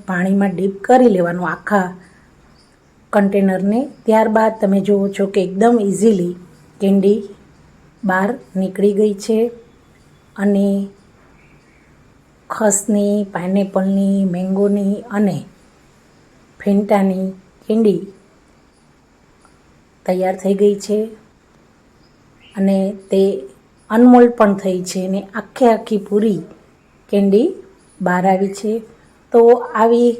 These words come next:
ગરમીમાં તમે આ ઠંડી કેન્ડીની મજા માણો અને કેવી બની છે તે મને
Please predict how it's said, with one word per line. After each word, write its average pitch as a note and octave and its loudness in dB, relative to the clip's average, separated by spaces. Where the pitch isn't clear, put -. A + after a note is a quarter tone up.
ગરમીમાં G3+ 2
તમે G3+ -2
આ G3+ -2
ઠંડી G3 -2
કેન્ડીની F#3 -6
મજા F3 -4
માણો G#3 -2
અને G3 0
કેવી G#3+ 0
બની A#3 2
છે F#3 -6
તે F#3 0
મને F#3+ -2